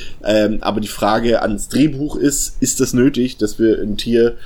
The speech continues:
äh, ja, fast noch qualvoller sterben sehen als, äh, den Arbeitskollegen von Angela vorher? Ich weiß es nicht. Ist es notwendig? Ist es nicht notwendig? Ich, ich meine, bei Tierszenen schaltet der, äh, Verstand des Menschen ja grundsätzlich aus, ob nun bei Katastrophenfilmen wie Armageddon,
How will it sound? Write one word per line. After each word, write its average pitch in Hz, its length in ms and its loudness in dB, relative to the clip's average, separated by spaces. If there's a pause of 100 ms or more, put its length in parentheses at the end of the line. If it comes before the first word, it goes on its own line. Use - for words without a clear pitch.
(280)
äh, 110 460 2
ja, 104 160 2
fast - 320 -2
noch 117 180 -4
qualvoller 104 800 2
sterben 104 420 0
sehen 104 280 2
als, 92 340 -2
äh, 90 240 0
den 90 180 -4
Arbeitskollegen 90 600 -2
von 69 180 -2
Angela 82 360 -2
vorher? 73 360 -2 (460)
Ich - 120 -8
weiß 92 180 0
es 87 60 -8
nicht. 80 200 -8
Ist - 160 -4
es 101 100 -6
notwendig? 113 540 0
Ist 107 80 -4
es 98 100 -6
nicht 104 140 -2
notwendig? 104 500 -2
Ich, - 160 -8 (560)
ich 107 100 0
meine, 113 140 2
bei 101 120 0
Tierszenen 123 1040 0
schaltet 107 420 0
der, 98 320 0
äh, 92 160 -4
Verstand 101 400 0
des - 120 -6
Menschen 98 300 -4
ja 95 60 -2
grundsätzlich 92 580 -4
aus, 98 220 0
ob 90 140 -6
nun 95 120 -2
bei 92 140 0
Katastrophenfilmen 98 800 -2
wie 92 100 -2
Armageddon, 98 520 0